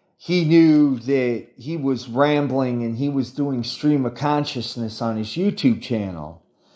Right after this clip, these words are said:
And what he said was,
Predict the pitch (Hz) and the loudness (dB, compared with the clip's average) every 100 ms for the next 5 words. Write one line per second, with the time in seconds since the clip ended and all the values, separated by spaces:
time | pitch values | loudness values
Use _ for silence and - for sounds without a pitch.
0 | _ _ _ 131 143 156 165 131 147 123 | _ _ _ 2 4 6 4 2 -4 -4
1 | - 202 202 180 139 123 113 107 98 101 | -4 0 2 0 -2 2 4 2 0 -4
2 | - | -10